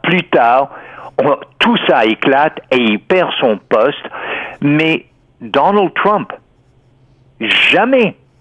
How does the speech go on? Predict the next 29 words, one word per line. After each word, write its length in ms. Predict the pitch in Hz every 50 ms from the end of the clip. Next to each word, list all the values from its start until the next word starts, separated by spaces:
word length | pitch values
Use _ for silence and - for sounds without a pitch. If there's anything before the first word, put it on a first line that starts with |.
| _ _ _ _ _ _ _
jamais 440 | 131 127 117 - 175 220 240 262 240
est-ce 280 | 220 - 160 147 - -
qu'on 240 | 175 165 156 147 123 98 98 110
voit 240 | 143 202 226 202 - - - - - - - - -
que, 160 | - 160 165
que 200 | - - - 170
lui, 340 | 151 147 180 208 214 170 - 135
même 400 | 139 143 165 202 233 240 220 190 - -
si, 240 | 180 165 147 - - 123 - - - - - - - - -
qu'il 160 | 147 143 139
est 40 | 135
maintenant 440 | 123 120 120 - 151 147 147 131 - - _
le 340 | 127 131 131 147 160 160 -
géant, 580 | - - 123 123 117 113 127 160 147 - - - _ -
et 120 | 110 110 - -
c'était 260 | - - - 104 95 - - -
ça, 160 | 170 165 - - - - - - - - - -
le 220 | - 139 143 185 180 - - - -
symbole 840 | 202 185 175 170 131 110 110 175 190 180 139 101 90 87 87 82 87 - - - - -
du 160 | 104 110 139
mouvement 500 | 165 160 165 180 170 123 123 123 110 104
conservateur, 840 | - - 131 113 98 - - 98 85 98 95 - - 135 151 165 - - - - - - - -
c'est 180 | 117 107 98 - - - _ _ _ _
Donald 540 | - 92 85 - 190 175 165 160 143 123 -
Trump 360 | - - 143 139 160 185 185 - - _ - 104 92 - - -
dans, 220 | 104 92 107 101 - -
euh, 280 | 98 92 85 85 82 85
dans 220 | 92 90 98 98
les 100 | 101 98